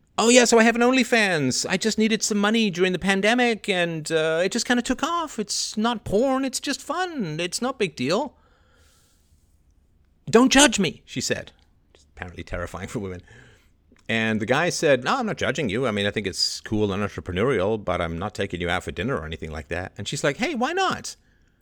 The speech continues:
And he said, "Look, I'm not spending two hundred dollars in three hours of my time when I can pay six ninety-nine and see you for, for, see you naked anyway."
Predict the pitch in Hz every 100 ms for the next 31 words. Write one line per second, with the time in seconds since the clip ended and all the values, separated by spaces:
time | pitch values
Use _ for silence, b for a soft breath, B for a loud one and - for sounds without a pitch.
0 | _ _ _ _ _ _ _ _ _ _
1 | 117 131 127 135 113 - _ _ _ _
2 | _ _ - 185 160 123 143 170 - _
3 | - - 143 143 131 113 - _ _ -
4 | 175 123 95 123 139 107 - 117 110 107
5 | 101 92 92 131 147 110 98 98 98 117
6 | 98 131 - 107 98 98 101 92 - 110
7 | 95 - 95 87 - _ _ - 120 -
8 | 98 - 131 110 98 110 - 123 196